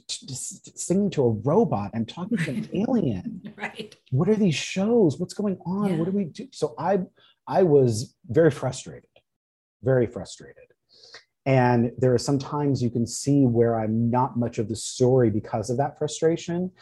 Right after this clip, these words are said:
Speaker 1: and because it maybe looked ridiculous for me, not only to be six to twelve inches taller than these kids, <laughs> but
Speaker 2: Right.
Speaker 1: to then be involved with the space alien or the leprechaun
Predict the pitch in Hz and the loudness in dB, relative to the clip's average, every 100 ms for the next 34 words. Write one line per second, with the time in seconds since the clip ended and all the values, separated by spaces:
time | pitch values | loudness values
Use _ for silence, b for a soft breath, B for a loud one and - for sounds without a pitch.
0 | b _ 120 117 - 139 135 139 120 123 | b _ 0 0 2 2 2 0 2 4
1 | 127 147 143 151 147 139 143 151 151 143 | 6 6 4 4 0 0 0 4 4 4
2 | 143 - 139 131 127 117 127 143 151 139 | 0 -4 -2 0 0 0 0 0 0 0
3 | 120 117 117 117 113 - _ _ _ _ | -2 0 2 2 0 -6 _ _ _ _
4 | _ _ _ _ _ _ - - - - | _ _ _ _ _ _ -16 -12 -10 -8
5 | - 156 151 - 120 135 123 120 107 110 | 0 2 2 -2 -6 0 2 2 0 -4
6 | 101 - - 208 254 165 107 95 90 80 | -8 -8 0 2 6 6 4 2 -4 -6
7 | - - 65 82 127 - - - - - | -10 -12 -10 -10 -10 -6 -2 -4 -6 -20
8 | - - 123 110 165 147 143 - - 170 | -20 -8 -4 -2 4 4 4 0 2 4
9 | 139 151 160 151 151 139 127 135 131 139 | 8 8 8 6 2 2 2 2 2 0
10 | 123 123 113 - - 110 - 123 113 117 | 0 -2 -4 -8 -4 -4 -2 0 0 2
11 | 110 110 107 107 101 107 - 110 104 104 | 2 2 0 -2 -4 -4 0 0 0 0
12 | 107 - 107 - 101 98 95 95 | -2 -4 -8 -6 -4 -4 -6 -8